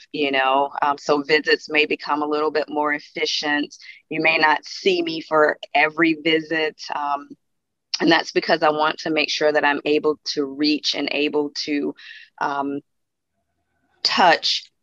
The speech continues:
every animal, every patient, every owner that comes in. So you'll have to share me a little bit more, that's all.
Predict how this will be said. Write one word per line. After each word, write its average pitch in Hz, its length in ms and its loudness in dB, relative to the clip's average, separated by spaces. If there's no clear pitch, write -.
every 170 440 0
animal, 151 560 -4
every 165 320 2
patient, 143 640 -4
every 160 380 2
owner 156 320 2
that 147 240 0
comes 143 480 -4
in. 135 480 0
So 127 600 0
you'll 165 160 6
have 165 220 2
to 196 80 -4
share 170 340 2
me 151 160 0
a 147 60 -2
little 147 260 -2
bit 160 180 -4
more, 151 480 0
that's - 260 0
all. - 80 2